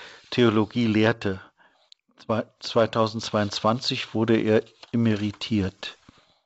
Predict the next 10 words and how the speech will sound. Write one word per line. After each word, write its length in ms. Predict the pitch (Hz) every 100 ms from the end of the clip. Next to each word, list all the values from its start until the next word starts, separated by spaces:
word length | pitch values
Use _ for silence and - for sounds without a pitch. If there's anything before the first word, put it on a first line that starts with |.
| _ _ _ _ _ _ _ _ _
Zweitausendvier 800 | - 139 160 135 127 - 196 156
ist 180 | - 151
er 80 |
auch 100 | 127
vom 380 | - 127 120 113
heiligen 380 | 123 127 120 117
Papst 320 | 120 113 -
Johannes 280 | 120 113 113
Paul 380 | - 117 120 117
zum 320 | - 113